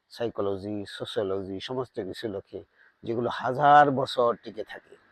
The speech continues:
এটা আসলে প্রতিটা মানুষেরই করা দরকার। এটা করলে আপনি নিজেকে আপনি বুঝতে পারবেন, নিজেকে, নিজের ভিতরে যে ভালো নাকি খারাপ সেটাকে আপনি দেখতে পারবেন। অনুমান,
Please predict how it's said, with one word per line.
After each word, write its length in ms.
এটা 140
আসলে 180
প্রতিটা 340
মানুষেরই 560
করা 220
দরকার। 380
এটা 180
করলে 360
আপনি 260
নিজেকে 400
আপনি 180
বুঝতে 320
পারবেন, 340
নিজেকে, 440
নিজের 300
ভিতরে 400
যে 180
ভালো 380
নাকি 240
খারাপ 400
সেটাকে 360
আপনি 160
দেখতে 320
পারবেন। 340
অনুমান, 460